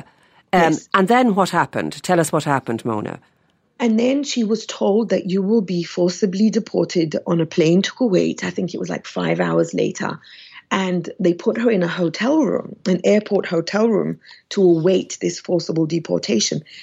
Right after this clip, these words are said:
Speaker 2: And this incredibly courageous and resourceful young woman barricaded herself into this hotel ro-, in,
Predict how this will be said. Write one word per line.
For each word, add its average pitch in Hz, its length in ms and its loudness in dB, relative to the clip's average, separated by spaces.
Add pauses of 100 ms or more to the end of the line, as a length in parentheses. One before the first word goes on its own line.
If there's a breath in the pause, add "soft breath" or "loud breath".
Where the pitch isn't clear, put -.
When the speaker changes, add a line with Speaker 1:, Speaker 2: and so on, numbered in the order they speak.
(140 loud breath)
Speaker 2:
And 226 100 6
this 247 140 2
incredibly 254 580 0
courageous 226 540 0
and 185 140 0
resourceful 190 580 2
young 185 280 2
woman 170 420 -2 (420 loud breath)
barricaded 254 640 2
herself 202 540 -6
into 208 260 2
this 190 140 2
hotel 180 420 2
ro-, 165 220 0
in, 208 240 2